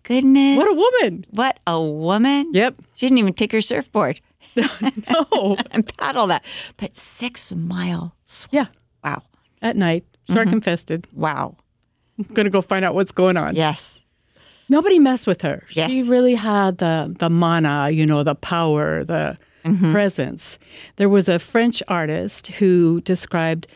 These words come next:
Speaker 2: her, uh, by saying, "Her manner was engaging and not surprised at the strong attachment Kamehameha had for her."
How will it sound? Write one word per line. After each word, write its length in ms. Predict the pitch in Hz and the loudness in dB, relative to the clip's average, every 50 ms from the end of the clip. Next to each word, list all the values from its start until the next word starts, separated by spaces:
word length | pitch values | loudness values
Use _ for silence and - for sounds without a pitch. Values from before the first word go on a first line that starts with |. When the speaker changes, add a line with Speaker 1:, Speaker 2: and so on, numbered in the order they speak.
| _ _ _ _ _ | _ _ _ _ _
Speaker 2:
her, 400 | - 190 185 180 175 170 151 - - | -4 0 0 2 2 2 0 -2 -4
uh, 240 | - 175 165 160 160 | -4 -4 -4 -4 -4
by 140 | 180 180 170 | -2 0 -2
saying, 360 | 175 - - 175 170 165 156 | 0 0 0 2 2 2 2
"Her 160 | 160 - 190 175 | 0 2 2 4
manner 400 | 170 165 160 165 190 220 240 240 | 4 4 2 2 0 2 2 2
was 240 | 226 233 226 226 254 | 4 2 2 4 4
engaging 920 | 254 247 226 - 208 175 170 165 160 - - 160 160 180 208 233 254 233 _ _ _ _ _ _ - | 2 2 4 2 2 2 2 0 -2 -4 -4 -4 -2 0 0 0 0 -2 _ _ _ _ _ _ -4
and 460 | 185 170 165 160 160 160 160 165 170 | -2 0 2 2 2 4 4 6 4
not 260 | 180 196 247 285 - | 4 4 2 -2 -6
surprised 960 | - - - - 277 - - - 233 202 185 170 165 165 165 165 175 - - - | -8 -8 -4 -2 -2 -2 -2 -2 -2 0 0 0 0 0 0 -2 -2 -4 -6 -6
at 240 | 175 165 165 156 - | -4 -4 -4 -4 -4
the 100 | 180 170 | -6 -8
strong 420 | - - - 180 165 165 175 196 | -6 -4 -4 -2 0 2 2 2
attachment 840 | 214 - - - 208 214 - - - - 175 147 147 156 - - _ _ | 0 0 -2 -4 -4 -4 -4 -6 -6 -4 -4 -2 -2 -4 -6 -10 _ _
Kamehameha 600 | - - 175 170 165 151 165 156 160 160 160 156 | -6 -2 -2 0 0 0 0 0 0 0 0 -2
had 340 | 143 - - 175 170 180 - | -4 -6 -6 -4 -4 -6 -6
for 200 | - - 175 - | -10 -12 -12 -12
her." 360 | - - - - - - | -10 -10 -10 -8 -8 -10